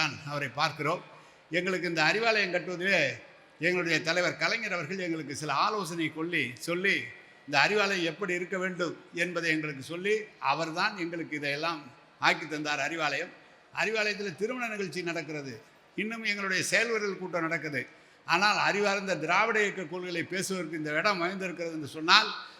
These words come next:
அது தலைவர் கலைஞர் அவர்களால் உருவாக்கப்பட்ட இந்த இடத்திலே இந்த கூட்டம் நடத்துவதில் நாங்கள் பெருமையாக கருதுகிறோம். எனவே உங்களுடைய கொள்கையின் வாயிலாக தமிழ்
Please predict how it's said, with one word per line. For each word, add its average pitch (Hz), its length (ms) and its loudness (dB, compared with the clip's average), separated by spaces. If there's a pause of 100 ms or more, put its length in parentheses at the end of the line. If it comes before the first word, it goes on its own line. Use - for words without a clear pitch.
(140)
அது 147 240 2
தலைவர் 151 340 2
கலைஞர் 190 340 2
அவர்களால் 160 340 0
உருவாக்கப்பட்ட 156 640 0
இந்த 143 140 2 (300)
இடத்திலே 165 360 4 (600)
இந்த 143 200 0
கூட்டம் 190 340 2
நடத்துவதில் 160 460 0
நாங்கள் 139 300 -4
பெருமையாக 185 560 4
கருதுகிறோம். 151 500 0 (240)
எனவே 156 260 4 (640)
உங்களுடைய 147 340 4 (220)
கொள்கையின் 190 440 2
வாயிலாக 160 460 2 (360)
தமிழ் 196 220 -2